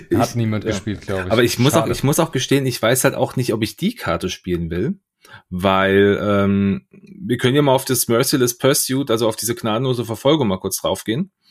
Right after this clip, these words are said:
Speaker 2: Auf
Speaker 1: Hm.
Speaker 2: diese, auf diese
Speaker 1: Das,
Speaker 2: Condition Card.
Speaker 1: äh, genau, das wird das Ganze nämlich sehr günstig halten. Und zwar Merciless Pursuit limitiert auf zwei Stück, ist eine Condition Card,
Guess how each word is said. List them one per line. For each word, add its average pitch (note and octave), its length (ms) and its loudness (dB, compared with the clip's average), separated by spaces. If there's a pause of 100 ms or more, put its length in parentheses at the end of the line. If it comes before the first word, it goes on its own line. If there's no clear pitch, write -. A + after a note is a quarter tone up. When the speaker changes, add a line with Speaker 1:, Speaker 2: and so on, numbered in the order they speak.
(260)
Speaker 2:
Auf - 140 -6
Speaker 1:
Hm. B2 60 -4
Speaker 2:
diese, G2+ 300 0
auf - 100 -4
diese G#2 120 -2
Speaker 1:
Das, G2+ 120 -2
Speaker 2:
Condition A#2+ 280 2
Card. B2 320 0
Speaker 1:
äh, - 20 -14 (300)
genau, G#2 300 -2
das G2 160 -6
wird B2 80 -2
das A#2 100 -4
Ganze A#2 200 -2
nämlich A2+ 160 -2
sehr A2+ 120 -2
günstig B2+ 380 0
halten. G2+ 260 -2 (340)
Und C#3 160 -2
zwar A#2 280 2
Merciless B2+ 420 0
Pursuit E3 440 0
limitiert C3 460 0
auf - 140 -4
zwei A2 240 0
Stück, - 340 -4
ist - 320 -4
eine B2 140 2
Condition B2 580 -4
Card, C3 400 -2